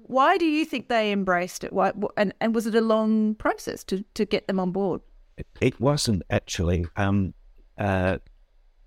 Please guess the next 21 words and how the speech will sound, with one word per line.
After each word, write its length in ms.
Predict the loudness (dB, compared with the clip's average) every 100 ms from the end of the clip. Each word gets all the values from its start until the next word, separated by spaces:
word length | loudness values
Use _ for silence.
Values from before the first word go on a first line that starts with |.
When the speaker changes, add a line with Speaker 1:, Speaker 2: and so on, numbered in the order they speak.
| _ -6
Speaker 2:
the 100 | -6
first 380 | -2 0 0 2
meeting 340 | 2 2 2
I 160 | 2 2
had 300 | 2 0 2
with 180 | 0 0
the 80 | -4
council 480 | -2 0 -2 -6
person, 540 | -4 0 0 -2 -6 -6 _ _ _ -4
um, 380 | 0 0 -2 -6 -16 -20 -20 _ _ _ -20 -10
uh, 120 | -6 -6 -10 _ _ -4
before 460 | -4 0 2 4
I'd 160 | 2 2
even 240 | 0 0
sat 300 | -2 -2 -2
down 260 | -2 0 0
in 120 | 0
the 100 | 0
room, 300 | 0 0 0
they 120 | 0
said, 340 | 0 0 -2